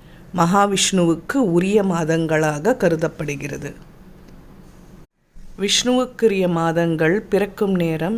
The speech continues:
விஷ்ணுபதி புண்ணிய காலம் எனப்படும். ஏகாதசியை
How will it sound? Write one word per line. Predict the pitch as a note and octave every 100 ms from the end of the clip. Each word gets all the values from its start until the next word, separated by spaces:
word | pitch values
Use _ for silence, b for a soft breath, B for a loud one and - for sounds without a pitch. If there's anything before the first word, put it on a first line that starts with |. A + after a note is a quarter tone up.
| A3
விஷ்ணுபதி | - G3+ G3 F#3 E3+ F#3
புண்ணிய | F3 E3 D#3+ D#3 D#3
காலம் | D#3 E3+ G#3 F#3
எனப்படும். | D3+ - D3 - - - - B B B B B F3+ F#3+
ஏகாதசியை | G3+ G#3+ G#3 G3+ - G3+ F#3+